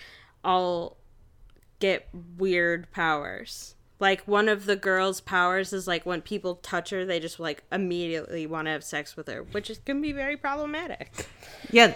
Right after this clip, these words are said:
Speaker 2: that is extremely problematic.
Speaker 1: Yeah. Mm-hmm. Um, I also, not a watch, but I've been listening to Red Handed. Are, have you listened to Red Handed?
Speaker 2: Mm-mm.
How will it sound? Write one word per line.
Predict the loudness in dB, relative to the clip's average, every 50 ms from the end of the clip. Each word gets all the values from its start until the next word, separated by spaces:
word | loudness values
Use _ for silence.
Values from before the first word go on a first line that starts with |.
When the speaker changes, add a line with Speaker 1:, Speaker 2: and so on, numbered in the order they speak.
| 2 2 4
Speaker 2:
that | 8 8 8
is | 8 6
extremely | 2 0 0 2 4 4 4 4 4
problematic. | 2 0 -2 -2 -4 -4 -4 -4 -4 -2 -4 -4 -6 -6 -10 -14 -14 -16 -16 -10
Speaker 1:
Yeah. | -4 2 4 6 6 6 6 4 2 0 -4 -10 -18 -10
Mm-hmm. | -6 -4 -2 0 0 0 2 2 2 0 -2 -6 _ _ -20 _ -20 -4 _
Um, | 6 10 10 12 12 10 10 8 6 2 -2 -6 -4 0 4
I | 4 4 4 4
also, | 4 4 4 2 2 2 4 4 6 6 4 4 2 0 -4 -8 -12 -14 -18 -20 -20 -20 -20 -20 _ _ _ _ _ _ -20 _ _ 0
not | 4 6 8 8 6
a | 6
watch, | 2 2 2 4 4 6 4 4 2 0 -4 -8 -8 -10 -10 _
but | 2 4
I've | 6 6 4 4
been | 2 0 0 0 0
listening | 0 0 -2 -2 0 0 2 2 0
to | 0 0 2 2 4 4 2 2 0 -2 -4 -8 -16 -20 _ -20
Red | -6 2 4 4 4 4 4
Handed. | 0 0 0 2 0 0 0 0 -2 -2 -4 -6 -12 -20 -20 -20 -10 0 2
Are, | 4 4 4 4 2
have | -2 -2 -2 0
you | -2 -2 -2
listened | -2 -2 -4 -4 -4 -2
to | -2 0
Red | 2 2 0 0
Handed? | -2 -4 -4 -4 -2 0 0
Speaker 2:
Mm-mm. | 0 0 0 -2 -2 -4